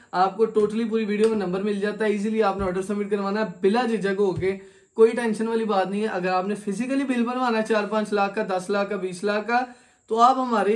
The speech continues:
कह लें कि जो चनेड़ बाजार में physically point है, आप उधर आके भी खरीदारी कर सकते हैं। अल्लाह आपको बरकत दे। रेट ले लो बिस्मिल्लाह बढ़ के। Original brand मिनाहिल जी का luxury पश्मीना crystal, कह लें कि ये धनक का वाली है। मैं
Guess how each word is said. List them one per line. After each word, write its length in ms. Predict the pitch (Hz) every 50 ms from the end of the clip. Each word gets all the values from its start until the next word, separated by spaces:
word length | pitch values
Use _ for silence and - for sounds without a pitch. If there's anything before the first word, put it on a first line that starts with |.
| 226 - 185 180
कह 120 | - 190 190
लें 140 | 202 214 208
कि 80 | 226
जो 100 | 220 220 220
चनेड़ 320 | 220 208 196 196 202 202
बाजार 300 | 196 208 202 214 208 202
में 120 | 208 220 214
physically 480 | - 196 175 180 190 196 208 202 208 208 -
point 320 | 202 190 190 208 233 220 214
है, 60 | 190
आप 160 | 185 175 175
उधर 200 | 185 170 185 185
आके 200 | 180 180 175 190
भी 120 | 190 208 202
खरीदारी 400 | 196 185 180 180 175 190 190 214
कर 140 | 202 226 220
सकते 300 | - - 196 - - -
हैं। 140 | 139 120 - - - _ _ _ _ _ -
अल्लाह 220 | 170 185 196 214 226
आपको 160 | 220 226 220
बरकत 320 | 202 208 196 190 226 226 208
दे। 140 | 226 233 220
रेट 280 | 208 208 214 226 226 247
ले 160 | 240 233 208
लो 120 | 202 214
बिस्मिल्लाह 400 | 196 196 190 - 214 214 214 214
बढ़ 160 | 185 180 175 175
के। 160 | 165 196 214 214 214 - - - - - _ - - _ _ _ - -
Original 440 | - 202 214 208 190 247 269 277 269
brand 260 | 254 226 220 220 226
मिनाहिल 340 | 226 220 214 208 202 214 226
जी 120 | 214 226 220
का 120 | 220 240
luxury 480 | 233 220 208 196 190 180 170 190 214 226
पश्मीना 480 | 202 220 208 - 214 196 190 190 196 208 202
crystal, 540 | - 202 190 190 - - 220 220 214 220 - - - _ _ - -
कह 120 | - 180 175
लें 140 | 185 196 190
कि 60 | 196 196
ये 140 | 202 202 190
धनक 320 | 165 180 160 165 170 160
का 80 | - 190
वाली 260 | 185 170 151 151 156
है। 80 | 180 196
मैं 140 | 202 226 226